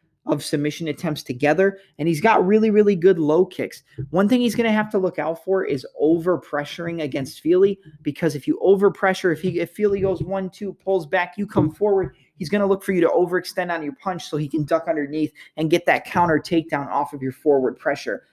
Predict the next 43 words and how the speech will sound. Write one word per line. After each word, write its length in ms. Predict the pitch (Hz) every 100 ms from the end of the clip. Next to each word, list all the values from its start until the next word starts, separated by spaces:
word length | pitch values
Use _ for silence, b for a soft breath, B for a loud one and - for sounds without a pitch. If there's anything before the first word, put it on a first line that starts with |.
| _
That's 120 | 135
something 300 | - 160 151
Fili's 400 | 131 165 165 156
really 220 | 143 151 135
good 240 | 120 165
at. 240 | 147 - b b _
I 80 | 151
would, 160 | 165
I 160 | 160 143
would 140 | 170
advise 440 | 156 131 147 165 185
him 160 | 220 180
to 80 |
work 280 | 139 151 160
a 80 | 170
lot 320 | 151 131 -
from 140 | 151 131
southpaw 560 | - 143 147 - 156
in 100 | 147
this 160 | 135 -
fight. 320 | - 151 151 - b b
Look 160 | 170 165
to 100 | 175
land 200 | 170 165
the 60 |
straight 360 | 131 - 156 127
left, 260 | 143 143 -
fake 200 | 165 160
the 80 |
straight 320 | - - 156 147
left, 240 | 147 -
land 180 | 156 147
the 60 |
left 280 | 143 151 -
body 280 | 147 147 143
kick, 240 | - 139 - _ 160 143
right 260 | 175 160
hook, 300 | - 165 151
left 280 | 147 151 -
body 280 | 156 151 151
kick, 340 | - 131 - _ _ _ _ _ _ _ _ _
you 140 | 156 156
know, 220 | 147